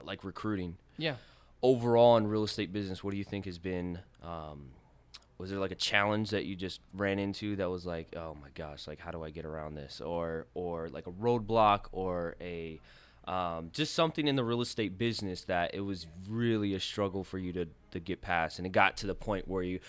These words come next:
Speaker 1: I feel like every successful person, they're pushed
Speaker 2: Right.
Speaker 1: so far to the
Speaker 2: Yeah.
Speaker 1: point so that where they're like,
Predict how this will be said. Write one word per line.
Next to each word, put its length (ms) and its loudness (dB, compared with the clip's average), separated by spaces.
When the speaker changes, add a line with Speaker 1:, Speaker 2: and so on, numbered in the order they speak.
Speaker 1:
I 80 0
feel 120 2
like 180 6
every 220 0
successful 440 -4
person, 380 -2
they're 100 -2
pushed 400 -6
Speaker 2:
Right. 80 -4
Speaker 1:
so 340 -2
far 540 2
to 160 -8
the 80 0
Speaker 2:
Yeah. 120 2
Speaker 1:
point 220 0
so 120 -4
that 100 -2
where 160 0
they're 80 2
like, 260 4